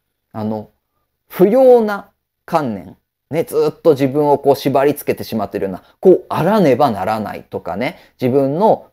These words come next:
トラウマみたいな、それから劣等感とかね、こういういらないものをまず手放す。だからどう生きたら幸せに生きられるんだろうとかね、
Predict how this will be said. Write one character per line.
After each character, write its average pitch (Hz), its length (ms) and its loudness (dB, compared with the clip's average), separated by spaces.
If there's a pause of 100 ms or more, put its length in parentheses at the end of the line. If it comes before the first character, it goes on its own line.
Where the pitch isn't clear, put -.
ト 151 160 2
ラ 165 220 6
ウ 170 40 6
マ 160 140 -2
み 147 160 -4
た 95 160 -10
い 73 60 -12
な、 76 120 -20 (140)
そ - 80 -6
れ 110 60 0
か 101 120 -4
ら 101 60 -4
劣 113 340 -2
等 180 220 4
感 92 240 -12
と 78 140 -14
か - 140 -14
ね、 127 320 -8
こ 139 100 2
う 135 60 6
い - 20 2
う - 140 -4
い 143 100 4
ら 208 180 2
な 214 180 0
い 156 80 0
も 107 160 -2
の 101 100 -2
を - 380 2 (260)
ま 170 200 2
ず 165 180 -6 (320)
手 - 160 -2
放 185 240 2 (120)
す。 - 240 -10 (160)
だ 151 100 -4
か 127 80 0
ら 107 60 -12 (260)
ど 302 260 2
う 208 60 0
生 156 100 -4
き - 120 -20
た 117 160 -4
ら 107 100 -4
幸 127 460 0
せ 123 160 -6
に 117 180 0
生 - 60 -16
き 135 120 -2
ら 120 160 0
れ 120 140 2
る 101 140 -4
ん 90 100 -8
だ 90 140 -4
ろ 95 180 0
う - 40 -6
と 85 140 -10
か 87 160 -8
ね、 131 200 -6